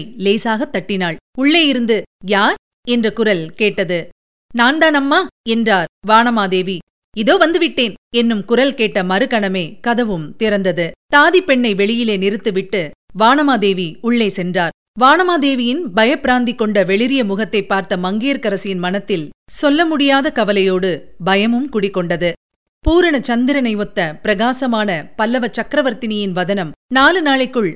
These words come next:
அப்படி மாறிப்போயிருக்கும் காரணம் என்ன? அவருக்கு அத்தகைய கவலையையும் பயத்தையும் உண்டாக்கும் அந்த விபரீதம் என்ன? சக்கரவர்த்தி போர்க்களத்துக்கு போன பிறகு கூட வானமாதேவி எவ்வளவோ தைரியமாகவும் உற்சாகமாகவும் இருந்தாரே.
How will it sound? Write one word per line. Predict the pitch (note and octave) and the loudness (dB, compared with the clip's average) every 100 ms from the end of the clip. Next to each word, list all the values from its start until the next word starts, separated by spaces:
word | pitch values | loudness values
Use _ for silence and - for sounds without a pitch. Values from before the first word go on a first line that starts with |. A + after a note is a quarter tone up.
| - | -6
அப்படி | G3+ C#4 C#4 | -2 -2 0
மாறிப்போயிருக்கும் | A#3+ C4 D4 C#4 A#3+ A3+ A3 F#3+ | 0 0 -2 -2 -2 -2 -4 -4
காரணம் | G3+ G#3+ B3+ A#3+ | -2 -2 -2 -2
என்ன? | A3 C4+ - _ - | -2 -4 -6 _ -2
அவருக்கு | C#4 D#4 E4+ C#4 | 2 2 2 0
அத்தகைய | C4+ C#4+ C4+ B3+ | 2 2 2 0
கவலையையும் | B3+ A#3+ D4 C4+ G#3+ F3+ D3 | 0 0 0 0 -2 -4 -4
பயத்தையும் | E3 G#3+ C#4 C#4+ B3 | -2 0 0 -2 0
உண்டாக்கும் | G#3+ G#3 G3+ F#3+ D#3 - - | 0 -2 -2 -4 -6 -10 -2
அந்த | A#3+ A#3 | 2 2
விபரீதம் | G3+ G3+ C4+ C4 B3 | 0 0 2 2 0
என்ன? | G#3+ G#3+ D4 - _ _ | 0 0 -2 -6 _ _
சக்கரவர்த்தி | - C#4+ F#4+ D#4 B3 B3 | -2 0 2 2 0 -2
போர்க்களத்துக்கு | - C4 B3+ B3+ B3 G#3 | 0 0 2 -2 -2 -8
போன | - A#3+ C4 | 0 0 0
பிறகு | A3+ A3 A#3+ B3+ | -2 -2 -2 -2
கூட | A#3+ A3 F3+ - - | -2 0 -2 -6 0
வானமாதேவி | A3+ C4+ E4+ D#4+ B3+ A#3+ G#3 D#3+ | 4 4 2 0 0 0 -2 -4
எவ்வளவோ | F#3 F#3+ A3+ C#4 | -4 -2 0 0
தைரியமாகவும் | B3 G#3+ A#3 B3+ A#3 G#3+ G3+ E3 - _ | 0 0 0 0 -2 -2 -6 -6 -10 _
உற்சாகமாகவும் | C4+ C#4 E4+ C#4 B3+ A#3 A3 G3+ F#3+ | -6 -2 0 0 0 0 -2 -2 -2
இருந்தாரே. | G3 G3 F3+ G#3+ | -2 0 0 -2